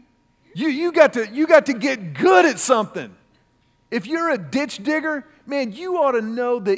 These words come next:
ins and outs and the intricacies of your shovel better than anybody on the planet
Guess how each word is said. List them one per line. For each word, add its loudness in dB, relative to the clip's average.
ins -4
and -6
outs -6
and -6
the -4
intricacies -8
of -10
your -8
shovel -2
better 4
than -2
anybody 2
on -2
the -6
planet 0